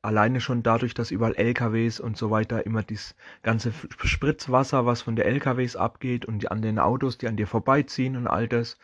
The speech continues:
du hast quasi Scheibewischer auf Vollgas und es bringt trotzdem nichts und du siehst immer noch nichts. Also sinngemäß einfach wirklich dann lieber vorsichtiger sein, wenn man gar nichts sieht, ne, als irgendwas zu riskieren.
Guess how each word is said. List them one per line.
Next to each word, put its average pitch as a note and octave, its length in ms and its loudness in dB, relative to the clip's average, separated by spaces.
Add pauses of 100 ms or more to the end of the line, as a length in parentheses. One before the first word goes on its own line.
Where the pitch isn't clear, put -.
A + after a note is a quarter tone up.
(380)
du A#2 140 4
hast A2+ 200 4
quasi A2+ 340 2
Scheibewischer B2 580 2
auf G#2+ 120 0
Vollgas B2+ 500 4
und A#2 100 -4
es A2 120 -6
bringt A#2+ 260 -4
trotzdem A#2+ 400 -2
nichts A#2+ 240 -4
und G2+ 80 -2
du A2 80 -2
siehst A#2 220 -4
immer A2+ 180 0
noch G#2 140 2
nichts. D2+ 320 -4 (800)
Also G#2 680 2 (260)
sinngemäß A#2+ 680 0 (220)
einfach A#2 320 -2
wirklich A2+ 580 0 (140)
dann A2+ 160 2
lieber G#2+ 260 4
vorsichtiger A2 640 -2
sein, G#2 300 -2
wenn G2+ 100 -2
man F#2 140 0
gar F2 180 6
nichts A2+ 300 -2
sieht, A2 360 -2 (840)
ne, A2 260 2 (680)
als G#2 240 -4
irgendwas G#2+ 320 0
zu G2+ 140 -4
riskieren. F#2+ 520 -4